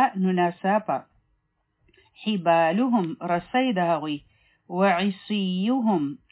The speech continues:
او لاټۍ د هغوی، یخیلو، خیال واچولی شو،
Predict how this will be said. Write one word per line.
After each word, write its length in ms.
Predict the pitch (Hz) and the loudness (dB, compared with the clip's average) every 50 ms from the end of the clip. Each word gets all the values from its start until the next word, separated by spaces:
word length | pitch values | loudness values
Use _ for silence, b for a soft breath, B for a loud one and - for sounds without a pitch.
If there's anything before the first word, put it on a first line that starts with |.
| _ - 190 | _ -6 -4
او 60 | 185 185 | -2 0
لاټۍ 460 | 180 185 185 190 185 190 240 269 285 254 | 2 2 2 2 2 0 -2 0 0 -2
د 40 | 190 | -2
هغوی، 420 | 180 170 180 160 151 156 156 160 - - _ | -2 -2 -4 -6 -6 -6 -8 -8 -10 -12 _
یخیلو، 1000 | 175 185 190 190 185 - - - 196 185 175 160 170 175 208 240 254 240 190 151 135 - - - | -4 -2 -2 -2 -2 -4 -4 -2 -2 -2 -4 -4 -4 -2 -2 0 0 0 -2 -4 -6 -10 -16 -18
خیال 380 | - - 214 214 226 247 262 269 247 | -8 -4 0 4 4 4 4 4 4
واچولی 600 | 202 190 185 180 - 190 170 170 165 165 156 156 | 2 2 2 2 -2 -4 -4 -4 -4 -6 -6 -10
شو، 220 | - - 160 160 | -10 -12 -12 -14